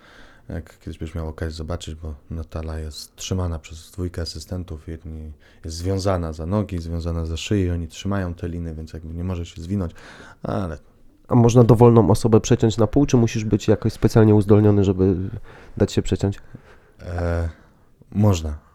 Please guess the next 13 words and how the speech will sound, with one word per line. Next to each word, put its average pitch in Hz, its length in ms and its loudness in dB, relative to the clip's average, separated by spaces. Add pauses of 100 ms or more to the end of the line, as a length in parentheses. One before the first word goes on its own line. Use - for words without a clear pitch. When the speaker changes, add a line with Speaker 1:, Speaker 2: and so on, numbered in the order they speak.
(180)
Speaker 1:
Można 98 280 0
dowolną 87 360 -4
osobę 85 360 -10
przeciąć. - 720 -8 (400)
Są 90 180 -10
takie 87 220 -6
cięcia 92 260 -8
na 87 100 -6
pół, 90 180 -8
że 85 80 -14
się 90 80 -10
bierze 85 200 -6
nawet 85 240 -6